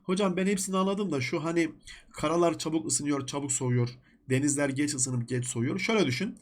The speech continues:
Sabah işte kahvaltı yapacaksın. Çay bardağına çayını doldurdun, ekmeğini ısıttın. Bu sırada işte komşun geldi. Biraz böyle muhabbet falan derken biraz zaman geçti yani. Sofraya geldiğinde ekmek buz gibi olmuş değil mi? Buz gibi derken soğumuş yani.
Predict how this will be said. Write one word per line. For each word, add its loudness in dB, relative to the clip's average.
Sabah 0
işte 0
kahvaltı 0
yapacaksın. -4
Çay -2
bardağına 0
çayını -2
doldurdun, -2
ekmeğini -2
ısıttın. -4
Bu -4
sırada -2
işte -4
komşun -2
geldi. -4
Biraz -2
böyle -2
muhabbet -2
falan -2
derken -2
biraz 4
zaman 2
geçti -4
yani. -2
Sofraya 0
geldiğinde 0
ekmek -6
buz -2
gibi 0
olmuş -8
değil -4
mi? -8
Buz -6
gibi -6
derken -6
soğumuş 0
yani. -6